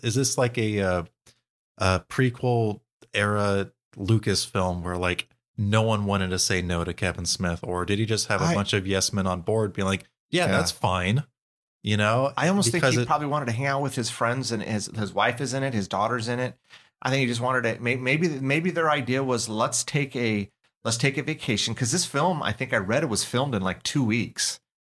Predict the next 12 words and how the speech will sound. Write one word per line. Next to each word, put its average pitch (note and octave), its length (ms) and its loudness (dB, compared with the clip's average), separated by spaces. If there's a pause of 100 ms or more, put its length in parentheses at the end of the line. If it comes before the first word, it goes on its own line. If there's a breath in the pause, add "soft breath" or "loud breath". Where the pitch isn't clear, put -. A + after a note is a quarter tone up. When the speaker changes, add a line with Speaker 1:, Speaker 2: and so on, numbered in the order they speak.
(160)
Speaker 2:
So B2 160 2
it's A#2+ 120 2
like, A2+ 120 0
"Hey, D#3+ 160 0
let's E3 160 0
go G#3+ 100 -2
take G3 240 -4
a C3 60 0
two-week D#3 400 -2
vacation B2+ 520 -2
in G2 80 0
Canada. F2+ 800 -2